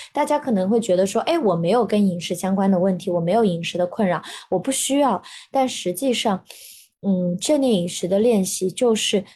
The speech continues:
正念入门的一个深化。我们选择了一个方向，也就是饮食这个方向，去继续的建立和身体的、和食物的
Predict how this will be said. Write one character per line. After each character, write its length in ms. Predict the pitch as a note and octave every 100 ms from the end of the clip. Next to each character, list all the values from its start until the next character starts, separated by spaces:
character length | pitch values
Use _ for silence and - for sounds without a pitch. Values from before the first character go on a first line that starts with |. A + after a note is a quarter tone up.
| -
正 220 | C4 A#3+
念 120 | A#3
入 200 | G#3+ A3
门 180 | E3+ E3
的 100 | F3+
一 200 | E3+ F3
个 100 | F3+
深 300 | F3 G3+ G#3+
化。 240 | - - - - -
我 80 | F3+
们 140 | F3+
选 240 | - F3 E3
择 160 | E3+
了 100 | F3
一 220 | F3 F3
个 100 | A#3+
方 240 | C4 A3 B3+
向， 240 | B3+ G3+
也 80 | E3+
就 140 | G3
是 100 | G3 -
饮 260 | F#3+ E3
食 400 | E3+ - E3+ E3+
这 180 | G3 D#4
个 80 | G#3
方 260 | - F#3 G#3
向， 320 | G#3 G3 F#3 - - -
去 480 | - - A#3+ G#3 - _ _
继 240 | - E4 D4
续 440 | - - F4+ A3
的 320 | G#3 G#3 - _ _ _ _ _ -
建 400 | - B3+ G#3+ G3+
立 340 | G3+ F3+ F3+ - -
和 180 | F#3+
身 300 | E3+ - G#3+
体 320 | A3 - G3 -
的、 240 | - - - _
和 220 | - F3
食 360 | E3+ - F#3+ F#3
物 220 | A3+ G3
的 220 | F#3+ -